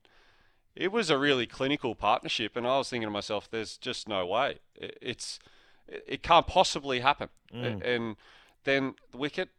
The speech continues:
Speaker 1: falls off the back elbow of Cameron Green. You're getting into the stage where you're like, "Oh, wow,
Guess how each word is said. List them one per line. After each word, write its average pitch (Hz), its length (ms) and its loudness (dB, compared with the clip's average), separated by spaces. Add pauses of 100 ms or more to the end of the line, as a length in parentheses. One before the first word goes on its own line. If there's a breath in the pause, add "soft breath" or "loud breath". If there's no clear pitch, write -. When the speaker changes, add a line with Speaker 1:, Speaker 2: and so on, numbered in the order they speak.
(100)
Speaker 1:
falls 143 800 0
off 135 200 4
the 131 80 -12
back 131 260 4
elbow 123 400 4
of 110 100 -6
Cameron 117 320 -2
Green. 123 480 -2 (380 soft breath)
You're 123 100 -6
getting 131 280 4
into 123 140 0
the 113 120 -4
stage 120 340 0
where 117 160 0
you're 110 140 -2
like, 104 220 2
"Oh, 104 180 -4
wow, 95 380 0